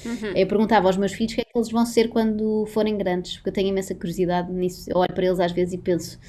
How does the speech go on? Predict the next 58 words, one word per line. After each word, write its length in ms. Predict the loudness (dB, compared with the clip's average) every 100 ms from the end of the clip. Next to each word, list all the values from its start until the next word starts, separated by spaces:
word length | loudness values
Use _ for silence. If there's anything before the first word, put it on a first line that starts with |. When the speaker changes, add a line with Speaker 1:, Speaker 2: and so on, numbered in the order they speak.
| -20 -20 -20 -12
Speaker 2:
"Que, 100 | -10
que 180 | -10 -14
profissão 340 | -2 0 0
é 60 | -2
que 80 | 0
eles 120 | 0
vão 140 | 0
ter? 320 | 0 -2 -4
Será 220 | -6 -2 -2
que 100 | 0
um 40 |
destes 220 | 0 0
vai 100 | -2 0
ser 180 | 0
humorista? 580 | 0 0 0 -2 -6 -16 -18 -20 -8
Ou 120 | -4 -2
será 220 | 2 2
que 60 |
vão 100 | 4
Speaker 1:
Gostavas? 340 | 6 6 6 2
Speaker 2:
ser 60 |
engenheiros 320 | 2 2 0 0
florestais?" 500 | -4 -4 -4 -4 -4
Tipo, 180 | -8
coisas 180 | -4 -6 -6
Speaker 1:
Gos-, 260 | -6 -6 -6 -12
gostavas 420 | -8 0 0 4
Speaker 2:
Não, 0 |
Speaker 1:
que 100 | 6
eles 100 | 6 6
Speaker 2:
quer 80 | 8
Speaker 1:
fossem 20 |
Speaker 2:
dizer, 100 | 8
Speaker 1:
humoristas? 360 | 6 0 -10 -14 _ -16
Speaker 2:
gostava 300 | 4 6 6
se 120 | 0
ele 60 | -4
fo-, 120 | -6 _ _ _ _ _ _ _ -10
se, 400 | -8 0 0 2
se 120 | 4
eles 100 | 6
fossem 300 | 6 6 6
bons 200 | 6 4
humoristas, 420 | 4 4 2 0
gostava, 340 | -2 4 4 4
porque 140 | 0
sempre 200 | -2 2
era 100 | 2
mais 200 | 4 2
uma 160 | 2 2
coisa 240 | 2 2
que 80 | 0
eu 40 |
tinha 260 | 0 0 0
para 160 | 2 2
ver 240 | 2 2
e 80 | 0
para, 200 | -2